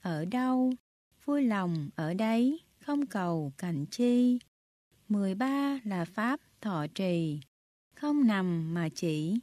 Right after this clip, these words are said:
đứng đi hoặc ngồi. Đó là những pháp tô bồi cho người tinh tấn, hành rồi làm gương.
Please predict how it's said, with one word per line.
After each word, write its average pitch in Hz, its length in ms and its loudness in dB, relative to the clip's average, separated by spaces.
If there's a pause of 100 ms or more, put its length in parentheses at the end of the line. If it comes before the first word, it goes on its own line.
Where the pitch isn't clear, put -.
(200)
đứng 254 340 4
đi 269 400 4
hoặc 151 240 -2
ngồi. 165 540 0 (760)
Đó 240 160 -2
là 202 440 -2
những 170 300 -4
pháp 254 340 -4 (180)
tô 302 240 0
bồi 175 520 0 (880)
cho 311 200 -2
người 175 540 2 (120)
tinh 285 240 0
tấn, 240 440 2 (280)
hành 190 300 -2
rồi 170 520 -2 (160)
làm 175 280 -2
gương. 247 560 2